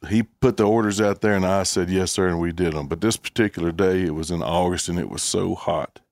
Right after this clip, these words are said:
And we'd been out marking timber all day, and we didn't, there was no air conditioning in the truck. We got through with work, and he said, "All right, let's go home." We got in the truck, and we started home. And I said, "I'm just gonna go straight down the highway like we come up here.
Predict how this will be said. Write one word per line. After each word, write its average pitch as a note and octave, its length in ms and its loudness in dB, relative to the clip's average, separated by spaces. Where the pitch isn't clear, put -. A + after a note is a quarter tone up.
And E2+ 80 -4
we'd F#2 120 0
been G2 140 2
out F#2 160 0
marking F2 340 -2
timber F2 360 0
all E2+ 220 2
day, D#2+ 280 -2
and E2+ 140 -2
we F#2 100 2
didn't, F2 120 -4
there D#2+ 100 -2
was D#2 100 -6
no F#2 160 2
air F#2+ 140 4
conditioning F2+ 420 -2
in F2 120 0
the F#2 80 -4
truck. D#2 340 -2
We G2 120 2
got A2 240 2
through A#2+ 120 4
with G#2+ 140 2
work, A2 260 2
and G2 80 0
he G2+ 60 2
said, F#2 180 0
"All A2 120 6
right, F#2+ 120 2
let's G2+ 140 -2
go A2 160 2
home." D#2+ 540 0
We F2 120 -2
got G2+ 180 4
in F#2 80 -2
the F2 60 -6
truck, G#2 300 -2
and E2 80 -2
we F2 80 -2
started F#2 460 0
home. E2+ 300 2
And D#2+ 120 -6
I - 20 -4
said, E2+ 180 -2
"I'm C3+ 120 4
just C#3+ 180 0
gonna A2 160 2
go G#2 100 2
straight A#2+ 360 2
down A2+ 180 2
the G2 80 -2
highway F#2+ 380 2
like F#2 200 0
we E2+ 100 -8
come F#2 260 0
up E2+ 160 -4
here. D#2+ 80 0